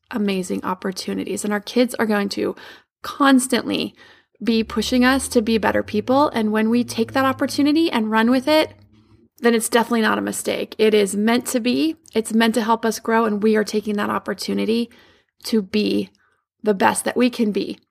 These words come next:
while we're teaching them to be the best that they can be. Okay, so back to Lisa's questions. She says, I have two boys,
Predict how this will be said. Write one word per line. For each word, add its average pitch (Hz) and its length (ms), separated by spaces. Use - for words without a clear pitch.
while 226 340
we're 220 100
teaching 220 380
them 214 200
to 226 120
be 202 100
the 196 120
best - 380
that 208 200
they 214 180
can 208 240
be. 220 260
Okay, 240 200
so 254 160
back 262 180
to 247 100
Lisa's 214 320
questions. 208 480
She 254 140
says, 240 400
I 247 60
have 247 260
two 359 200
boys, - 380